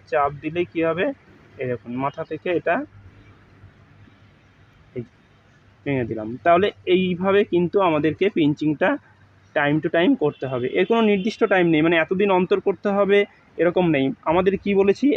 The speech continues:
একটা কথাই আমাদের মনে রাখতে হবে, আমাদের গাছটাকে পর্যবেক্ষণে রাখতে হবে। এবং দেখতে হবে যে কোনো ডাল বাদ চলে যাচ্ছে কিনা বা কোনো ডাল বেশি লম্বা হয়ে যাচ্ছে কিনা। দেখুন, এখানে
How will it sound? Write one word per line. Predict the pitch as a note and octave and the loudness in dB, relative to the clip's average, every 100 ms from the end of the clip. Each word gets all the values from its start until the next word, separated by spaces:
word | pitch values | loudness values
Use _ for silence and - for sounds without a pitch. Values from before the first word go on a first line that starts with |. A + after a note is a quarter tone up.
| - | -2
একটা | - - G3 | -6 -2 -2
কথাই | F#3+ G#3 | 0 2
আমাদের | G3+ G3 F#3+ | 2 2 2
মনে | F#3 | 2
রাখতে | F3+ F3 - | 0 -2 -2
হবে, | F#3 | 0
আমাদের | G3+ F3+ D#3+ | 2 2 0
গাছটাকে | C#3+ C#3+ - F3+ | 0 -2 -4 -8
পর্যবেক্ষণে | F3 D#3 D3+ E3+ F3 - F#3+ | -4 -2 0 0 -2 -2 -2
রাখতে | F3+ - F#3+ | -2 -4 -4
হবে। | F#3+ F#3+ A3+ _ _ _ _ | 0 0 -2 _ _ _ _
এবং | E3 F3+ F#3 | -2 0 2
দেখতে | D#3+ E3+ G#3 | 0 0 0
হবে | G3+ G3 A3 - _ _ - | 2 2 2 -2 _ _ -10
যে | D3+ E3+ F3 - _ | 0 2 2 0 _
কোনো | F#3 G3 | 2 2
ডাল | G3 D#3+ D#3+ F3+ F#3+ - _ _ | 4 6 6 6 4 -2 _ _
বাদ | C#3 D3+ D#3+ - | 0 2 2 2
চলে | F#3+ F#3 | 2 4
যাচ্ছে | F#3 F3 - | 2 0 -4
কিনা | F#3 F#3+ F#3 | -2 0 2
বা | F3+ | 0
কোনো | F3 F3 | 0 0
ডাল | F3 D#3 E3+ F3+ - - - | 4 4 4 0 -6 -20 -8
বেশি | C#3 D#3 G#3 | -2 -2 2
লম্বা | F3 D3 D3+ | 2 4 2
হয়ে | D3 C#3+ | 2 2
যাচ্ছে | C3 - B2+ | 0 -2 -6
কিনা। | B2+ D3+ | -4 -2
দেখুন, | F3+ E3 F3 A#3 - - | 0 0 -2 -6 -16 -6
এখানে | E3 G3+ | -2 0